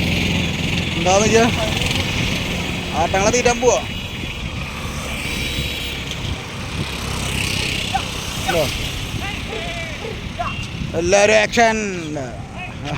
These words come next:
ആട്ടങ്ങളെ തീറ്റാൻ. ഇതാണ്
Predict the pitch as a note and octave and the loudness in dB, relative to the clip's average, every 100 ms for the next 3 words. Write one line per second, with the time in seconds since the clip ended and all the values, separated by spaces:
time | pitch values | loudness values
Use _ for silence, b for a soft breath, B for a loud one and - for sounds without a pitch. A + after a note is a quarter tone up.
0 | F3+ F3 F#3 G3 G#3 G3 G3+ - - - | 2 2 2 4 4 4 4 2 -6 -10
1 | - - - - - - - - - - | -10 -12 -10 -10 -10 -8 -6 -6 -6 -4
2 | - - - - - - - - - - | -4 -4 -6 -8 -8 -8 -8 -8 -6 -6
3 | - - A#5+ - - - - - - - | -6 -4 -4 -4 -4 -6 -6 -4 -4 -4
4 | - - - - - - - - - - | -4 -4 -6 -8 -6 -6 -6 -6 -6 -6
5 | - - D#3+ E3+ F3+ | -6 -2 2 4 4